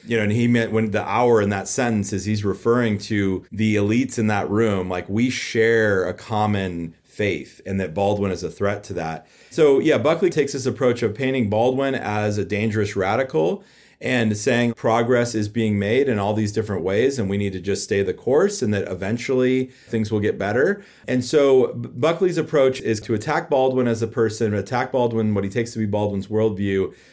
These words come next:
and to defend the system, right? Buckley, from a very young age, when he's at Yale,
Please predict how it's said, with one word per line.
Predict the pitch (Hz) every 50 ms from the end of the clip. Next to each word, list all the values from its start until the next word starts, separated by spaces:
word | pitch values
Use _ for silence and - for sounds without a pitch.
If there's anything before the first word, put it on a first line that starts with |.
| _ -
and | 110 120 113
to | 120 135
defend | 127 131 127 - 190 202 202 180 151 127
the | 120
system, | 117 - 170 180 180 - 120 104 98 98
right? | 107 110 104
Buckley, | 135 147 147 156 151 131
from | - - 127
a | 113
very | 104 107 113 120 123 120
young | 113 107 107
age, | 113 127 127 120 107 104 107
when | 107 107
he's | 104 98 104 107
at | -
Yale, | - 101 104 117 120 110 101 98 90 -